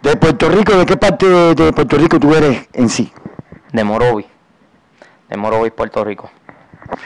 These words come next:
Speaker 1: Pues ya sabes, Morovis tiene un representante aquí, próximamente, un campeón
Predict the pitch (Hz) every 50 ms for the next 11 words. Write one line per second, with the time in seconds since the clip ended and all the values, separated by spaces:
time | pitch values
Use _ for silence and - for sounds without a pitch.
0 | - - - - - 131 139 156 170 - 202 226 247 233 190 165 156 165 202 226
1 | 233 202 - 160 165 170 175 175 180 180 190 175 147 185 175 196 202 202 185 190
2 | 180 170 208 220 208 - _ _ _ _ _ _ _ _ - - - - _ _
3 | _ - 127 143 139 131 170 165 165 175 180 202 214 208 175 190 190 175 160 _
4 | - - _ _ - - 131 139 127 - 165 156 131 175 180 180 190 190 175